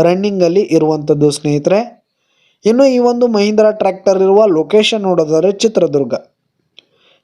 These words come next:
ಚಿತ್ರದುರ್ಗ ಲೊಕೇಶನ್ಗಾದ್ರೆ ಈ ಒಂದು ಮಹೀಂದ್ರ ಟ್ರ್ಯಾಕ್ಟರ್ ಮಾರಾಟಕ್ಕಿದೆ. ಇದರ ಒಂದು ಮಾರಾಟದ ಬೆಲೆ ನೋಡೋದಾದ್ರೆ ಎರಡು ಲಕ್ಷ ಎಪ್ಪತ್ತೈದು ಸಾವಿರ ರೇಟ್ ಹೇಳ್ತಾ ಇದ್ದಾರೆ.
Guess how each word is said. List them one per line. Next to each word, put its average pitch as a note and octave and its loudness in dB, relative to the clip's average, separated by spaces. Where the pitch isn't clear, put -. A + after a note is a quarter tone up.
ಚಿತ್ರದುರ್ಗ A3 0
ಲೊಕೇಶನ್ಗಾದ್ರೆ F#3 0
ಈ F#3 0
ಒಂದು E3+ 0
ಮಹೀಂದ್ರ E3+ 0
ಟ್ರ್ಯಾಕ್ಟರ್ E3 -2
ಮಾರಾಟಕ್ಕಿದೆ. D#3 -2
ಇದರ G#3+ 2
ಒಂದು B3+ 2
ಮಾರಾಟದ F#3+ 0
ಬೆಲೆ F3+ 0
ನೋಡೋದಾದ್ರೆ E3 0
ಎರಡು A3+ 2
ಲಕ್ಷ A#3+ 0
ಎಪ್ಪತ್ತೈದು G3+ 2
ಸಾವಿರ G3+ 0
ರೇಟ್ A3+ 2
ಹೇಳ್ತಾ D#3 0
ಇದ್ದಾರೆ. - 0